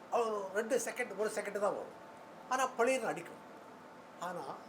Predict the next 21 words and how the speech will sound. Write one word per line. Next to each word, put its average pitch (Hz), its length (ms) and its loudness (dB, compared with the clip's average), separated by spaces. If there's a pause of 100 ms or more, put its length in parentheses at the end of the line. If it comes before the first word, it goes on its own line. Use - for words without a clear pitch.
(180)
ஆரம்ப 247 340 6
காலங்கள்ல 190 420 2
வந்து 151 360 -4 (640)
ஒரு 160 200 0
வருஷத்துக்கு 226 680 0 (140)
ரெண்டு 180 240 -2
தடவை, 190 220 2
மூணு 175 240 -2
தடவை, 165 240 2 (360)
அதுவும் 226 300 2
குறிப்பா 220 380 2 (360)
சாப்பிடும்போது, 190 840 0 (880)
இல்லைன்னா 202 360 4
வந்து 175 400 -2 (140)
குளிக்கும்போது, 175 680 -4 (360)
அந்த 220 200 2
மாதிரி 254 260 4
ஒரு 233 80 4
டயத்துல 214 340 2
தான் 170 160 -2
வரும். 120 220 -10